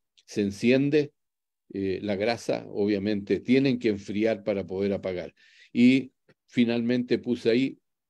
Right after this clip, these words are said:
un agente base sales de potasio, solución acuosa, es el mejor agente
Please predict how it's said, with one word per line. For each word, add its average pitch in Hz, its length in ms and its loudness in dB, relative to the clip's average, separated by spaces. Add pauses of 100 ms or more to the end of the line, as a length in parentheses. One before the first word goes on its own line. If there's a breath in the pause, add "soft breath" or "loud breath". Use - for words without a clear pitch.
un 117 180 -2
agente 127 640 0 (380)
base 110 360 -4
sales 117 360 0
de 104 100 2
potasio, 113 680 -4
solución 101 540 -2
acuosa, 131 500 -2 (360 soft breath)
es 120 420 2 (140)
el 101 160 -4
mejor 101 500 -4 (200)
agente 117 680 -2